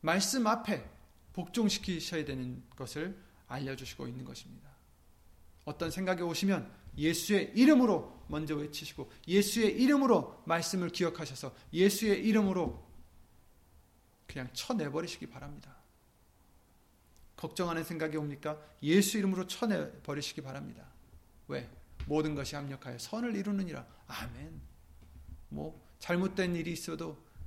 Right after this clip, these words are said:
예수님만 사랑하면, 내가 예수님만 사랑하면, 하나님을 사랑하는 자, 곧 그 뜻대로 부르심을 입은 자들에게는 모든 것이 합력하여 선을 이루느니라.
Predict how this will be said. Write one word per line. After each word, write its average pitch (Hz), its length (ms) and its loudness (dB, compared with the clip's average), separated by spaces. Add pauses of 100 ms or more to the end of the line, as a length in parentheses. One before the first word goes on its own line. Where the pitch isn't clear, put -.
(540)
예수님만 202 640 4
사랑하면, 196 540 -2 (840)
내가 220 280 6
예수님만 240 520 4
사랑하면, 220 440 0
하나님을 226 360 0
사랑하는 247 440 2
자, 196 120 4
곧 202 220 -2
그 220 200 0
뜻대로 240 400 -2
부르심을 233 420 0
입은 196 200 0
자들에게는 175 440 -2 (260)
모든 285 500 0
것이 247 200 -2
합력하여 233 440 -2
선을 262 460 0 (160)
이루느니라. 208 640 4